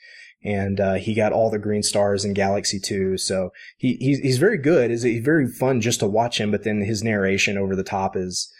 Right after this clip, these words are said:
is, uh, really what makes it incredibly entertaining. And if you, if you got a Friday night and no big plans, I'd, I'd recommend tuning into that and, and checking it out.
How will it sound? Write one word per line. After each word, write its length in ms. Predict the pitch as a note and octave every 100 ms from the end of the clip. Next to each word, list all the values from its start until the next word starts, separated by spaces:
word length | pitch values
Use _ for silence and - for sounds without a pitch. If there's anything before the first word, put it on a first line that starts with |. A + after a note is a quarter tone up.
| - - -
is, 280 | G#2 F#2+
uh, 120 | G2 F#2+
really 260 | A2+ A2
what 180 | G#2 G#2
makes 320 | G#2+ G2+ -
it 120 | G2 F#2
incredibly 580 | G#2 F#2+ - A2+ G#2 G2
entertaining. 680 | G2 F#2+ G#2 G2+ F#2+ F#2 F2+
And 100 | F#2
if 160 | -
you, 180 | G#2 G2 -
if 80 |
you 60 | A#2
got 100 | G#2+
a 60 | -
Friday 320 | A2+ G#2+ G2+
night 280 | G2+ G#2 G#2
and 80 |
no 120 | G#2 G#2
big 240 | G#2 F#2+
plans, 440 | - G#2+ G#2 G2
I'd, 200 | G2+ G2+
I'd 200 | G#2 D3+
recommend 380 | F3 D#3+ A#2+ A2+
tuning 280 | - B2+ A2
into 180 | A2 G#2
that 200 | G2+ G2+
and, 220 | F#2+ F#2 -
and 200 | G2+ G2
checking 300 | A2 G2+ G2
it 80 |
out. 280 | G2 G2 F#2+